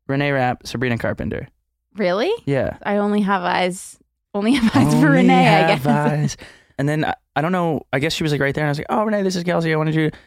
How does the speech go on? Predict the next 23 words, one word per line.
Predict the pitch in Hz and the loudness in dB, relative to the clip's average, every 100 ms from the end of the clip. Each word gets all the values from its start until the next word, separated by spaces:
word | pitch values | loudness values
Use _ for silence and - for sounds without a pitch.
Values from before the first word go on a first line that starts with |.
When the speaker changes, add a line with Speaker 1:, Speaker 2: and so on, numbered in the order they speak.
| _ | _
Speaker 1:
And | 147 | -2
then | 165 | -2
I | 165 156 | 0 0
walked | 147 151 190 | 0 0 -2
away | 165 165 | -4 -4
for, | - | -2
I | 143 | -2
kid | - 156 | -2 -4
you | 175 | -2
not, | 226 160 | 0 -2
twenty-three | - 151 156 151 - 127 | -4 -2 -4 -4 -4 0
minutes. | 135 123 127 135 | 0 0 0 -2
I | 131 | -4
came | - 131 | -2 0
back, | 131 131 | 0 0
and | 127 | -2
you | |
guys | 135 139 131 - | 0 0 -4 -6
were | 123 | -6
still | - - 143 123 - _ _ _ _ | -6 -4 -2 -2 -6 _ _ _ _
an | 139 127 | -4 -2
inch | 127 - - | -2 -4 -6
apart. | 117 123 113 - | -4 -2 -2 -2